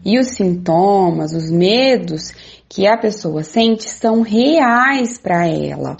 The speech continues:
por mais que às vezes pareçam sem fundamento. Então, se tem alguém no seu convívio que está passando por isso, é importante apoiá-lo, acreditar no que a pessoa diz que está sentindo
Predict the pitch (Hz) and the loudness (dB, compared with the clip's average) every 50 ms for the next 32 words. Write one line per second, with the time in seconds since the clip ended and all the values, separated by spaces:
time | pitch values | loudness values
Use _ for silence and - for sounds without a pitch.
0 | - - - - - - - _ - 277 320 330 339 330 320 339 415 480 466 - | -16 -20 -20 -20 -20 -20 -8 _ 0 2 2 4 2 2 2 2 0 -2 -4 -2
1 | - 381 339 320 311 311 320 349 349 - - - 370 381 381 370 370 359 - 359 | 0 2 2 2 2 2 0 -2 -2 -4 -4 -2 0 0 2 0 0 0 0 0
2 | 359 359 - 359 349 349 349 - 370 381 392 415 440 494 523 466 403 294 240 220 | 0 2 2 2 2 2 2 2 2 2 2 2 0 0 0 0 2 2 2 0
3 | 202 185 175 - - - - - - _ _ - 202 208 208 - 285 320 320 302 | -2 -4 -6 -12 -20 -20 -20 -20 -20 _ _ -4 -2 -2 0 0 2 2 2 2
4 | 285 - - 233 233 - - 269 262 294 381 403 415 403 302 262 254 240 226 233 | 2 0 -2 -2 -2 0 0 2 2 4 4 4 4 4 2 2 2 4 4 2
5 | 226 233 - 214 214 214 196 196 196 185 190 190 180 175 175 175 - 175 175 - | 2 0 0 -2 -2 -2 -2 -2 -2 -2 -2 -2 -2 -2 -4 -4 -4 -6 -6 -6
6 | - - 247 - - - - 254 233 - - 214 190 185 175 175 180 - 151 151 | -4 -2 -2 -2 0 0 -2 -2 -2 -2 -4 -2 -2 0 -2 -2 -4 -6 -6 -2
7 | 165 180 220 269 285 277 277 - - - - - - - - - - - - 269 | 0 2 4 4 2 2 -2 -6 -10 -12 -12 -16 -20 -20 -20 -20 -10 -4 -2 0
8 | 277 277 262 254 247 240 214 196 196 196 - 196 185 180 175 180 - - - - | 2 2 2 2 0 0 0 0 0 -2 0 0 0 0 -2 -4 -6 -10 -12 -18
9 | - _ - - 185 180 180 - 180 170 160 160 151 151 151 147 151 151 156 156 | -20 _ -8 -6 -6 -6 -6 -4 -2 -2 0 0 0 0 0 2 2 0 0 0
10 | 156 156 156 156 156 160 - - - - - - 381 - 302 277 254 240 190 196 | 0 2 2 0 0 -2 -4 -8 -10 -6 -4 -4 -2 0 0 2 2 2 0 -2
11 | 202 196 - - - 220 220 233 240 233 220 208 190 - 208 185 180 - 180 175 | -6 -8 -6 -4 -2 0 0 2 2 0 0 -2 -2 -2 -4 -4 -4 -4 -8 -8
12 | 175 - 185 175 170 165 160 151 143 147 165 196 240 277 285 277 277 - - - | -8 -4 -2 0 0 0 0 -2 -2 -2 0 2 2 2 2 0 -4 -10 -10 -10
13 | 190 175 - - 175 175 175 - - 180 165 151 147 - - - 175 170 170 175 | -10 -8 -6 -4 -4 -4 -4 -6 -6 -4 -4 -4 -6 -8 -6 -4 -2 0 2 2
14 | 170 165 165 160 156 165 165 | 2 2 0 0 -2 -4 -6